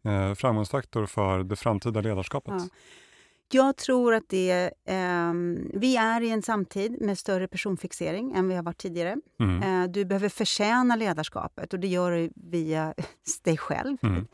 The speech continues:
Speaker 2: Fatta beslut, det gör chefen. <laughs> Eh, men ledarskapet, om vi pratar om det, så tror jag det är att våga vara mer personlig.
Speaker 1: Mm.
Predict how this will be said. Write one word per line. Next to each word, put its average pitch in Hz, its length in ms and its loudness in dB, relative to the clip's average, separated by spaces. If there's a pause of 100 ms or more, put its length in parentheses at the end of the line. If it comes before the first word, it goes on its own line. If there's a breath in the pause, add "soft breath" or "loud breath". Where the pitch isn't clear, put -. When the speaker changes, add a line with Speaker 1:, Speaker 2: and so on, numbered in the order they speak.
(380 soft breath)
Speaker 2:
Fatta - 220 0
beslut, 202 340 0
det 160 80 -6
gör 156 80 0
chefen. - 480 -4 (100)
<laughs> 165 100 -6 (560 loud breath)
Eh, 190 200 4
men 190 220 4
ledarskapet, 208 720 0
om 170 60 -2
vi 170 60 -2
pratar 180 300 -6
om 196 80 0
det, 170 160 -2
så - 120 -6
tror 175 220 -4
jag 160 80 -2
det 165 60 0
är 151 60 0
att 151 120 -6
våga 160 560 -2 (260)
vara 156 540 -2
mer 147 300 0
personlig. - 540 -8 (380)
Speaker 1:
Mm. 101 240 -2